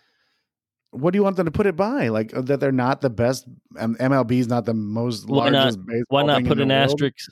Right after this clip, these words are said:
Speaker 2: why not put an asterisk next to every team that won a World Series during that time? Because they were all on steroids.
Speaker 1: I'd be okay with that.
Speaker 2: You would?
Speaker 1: Yeah.
Speaker 2: Hmm. So,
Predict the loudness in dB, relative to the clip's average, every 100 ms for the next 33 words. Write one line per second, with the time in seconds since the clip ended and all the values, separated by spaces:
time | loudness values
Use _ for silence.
0 | -6 -2 -2 -2 -2 0 -2 -2 -6 -4
1 | -4 -2 -4 -2 -4 -2 -2 0 0 0
2 | 2 2 2 -2 -2 -4 -2 -2 -2 -2
3 | -4 -6 -6 -6 -6 -2 -2 0 0 2
4 | 0 -2 -2 0 0 -2 -10 _ _ _
5 | _ _ _ _ _ _ -20 -8 -2 -2
6 | 0 2 2 2 2 0 0 -4 -6 _
7 | _ _ -4 0 0 0 -4 -10 _ _
8 | _ _ -6 -4 -6 _ _ _ _ _
9 | _ -14 -12 -14 _ _ _ _ _ _
10 | _ _ _ _ _ _ _ _ _ _
11 | -2 -2 -2